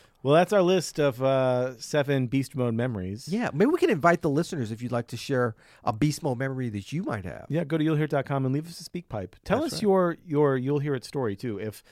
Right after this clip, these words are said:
Speaker 1: if anything you've heard on this podcast has made you go beast mode, good or bad.
Speaker 2: Yeah. Or anytime you thought we've gone beast mode.
Speaker 1: <laughs> Yeah.
Speaker 2: Yeah.
Speaker 1: We are, we do wanna collect our, our You'll Hear It stories. We've had a great time hearing from all of our listeners about, uh,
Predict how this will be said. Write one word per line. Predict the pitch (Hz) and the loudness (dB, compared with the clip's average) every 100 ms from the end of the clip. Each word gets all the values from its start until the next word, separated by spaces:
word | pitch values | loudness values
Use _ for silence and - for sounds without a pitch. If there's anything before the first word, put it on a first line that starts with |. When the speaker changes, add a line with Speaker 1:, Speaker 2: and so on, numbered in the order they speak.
| _ _ _ _ _ _ | _ _ _ _ _ _
Speaker 1:
if | 123 | 0
anything | 151 170 165 156 147 | 2 2 2 0 2
you've | 135 131 | 0 0
heard | 123 139 | 0 0
on | 127 | 0
this | 113 | 0
podcast | 175 170 151 143 - | -2 2 2 2 0
has | 123 | -4
made | 117 123 135 190 | -2 0 2 2
you | 165 | -2
go | 123 113 | -2 -2
beast | 107 110 113 | -2 -8 -6
mode, | 104 | -8
good | 104 202 | 0 2
or | |
bad. | 202 113 80 _ | 2 0 -4 _
Speaker 2:
Yeah. | 165 196 - - - - | -2 0 -2 -12 -14 0
Or | 208 | 4
anytime | 226 226 269 214 | 4 4 2 2
you | 196 | 0
thought | - 220 180 | 4 4 4
we've | 214 226 | 0 4
gone | 185 | 2
beast | 120 123 - | 2 -2 -2
mode. | 92 69 _ | -8 -8 _
Speaker 1:
<laughs> | 143 - | -16 -6
Yeah. | 214 143 - - | -4 -4 -8 -14
Speaker 2:
Yeah. | - 92 143 143 | -8 -8 -10 4
Speaker 1:
We | 160 170 | 8 10
are, | 160 151 | 12 10
we | 151 151 | 8 2
do | 160 | 4
wanna | 165 139 | 4 4
collect | - 143 131 139 | 2 2 2 2
our, | 123 120 120 | 2 2 0
our | 151 117 110 | 0 0 0
You'll | 107 113 | 0 -2
Hear | 104 107 | -2 -6
It | |
stories. | - - 110 104 | -6 -4 -2 -2
We've | 110 117 | -4 -4
had | 131 113 | -4 -4
a | |
great | - 123 127 | -4 0 0
time | - 127 113 | -2 -4 -2
hearing | 101 123 117 | -4 -4 -6
from | 107 107 | -6 -6
all | 107 110 | -2 -2
of | |
our | 107 | -2
listeners | 104 - 107 101 98 - | -4 -4 -4 -4 -8 -10
about, | 107 101 98 98 _ _ _ _ _ - | -8 -6 -6 -6 _ _ _ _ _ -6
uh, | 107 104 101 | -2 -2 -4